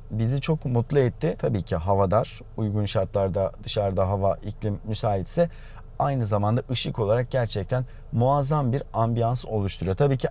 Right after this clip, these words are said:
ambiyans derken gece aracın içi bambaşka bir ortama dönüşüyor. Bir club ortamına dönüşüyor ya da çok daha güzel bir müzik dinliyorsanız daha soft bir ortam için size gerekli ışıkları sağlıyor. Şu anda ekranda görmüş olduğunuz çekimleri ben gece yaptım.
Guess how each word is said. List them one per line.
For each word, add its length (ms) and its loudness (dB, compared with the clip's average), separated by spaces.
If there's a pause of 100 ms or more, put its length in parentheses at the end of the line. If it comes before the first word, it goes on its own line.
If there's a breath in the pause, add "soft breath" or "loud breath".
ambiyans 540 0
derken 380 2 (400 loud breath)
gece 420 4 (140)
aracın 480 6
içi 420 0
bambaşka 580 2
bir 460 -6
ortama 480 2
dönüşüyor. 580 2
Bir 200 4
club 340 8
ortamına 580 4
dönüşüyor 360 2
ya 100 -2
da 80 -2
çok 280 -2
daha 200 4
güzel 440 -2
bir 80 0
müzik 320 0
dinliyorsanız 600 -2
daha 180 2
soft 340 -4
bir 60 -2
ortam 380 2
için 200 -2
size 240 -2
gerekli 520 0
ışıkları 580 0
sağlıyor. 460 0
Şu 160 -2
anda 160 -2
ekranda 460 -2
görmüş 420 0
olduğunuz 340 -2
çekimleri 460 -2
ben 200 -2
gece 280 0
yaptım. 380 0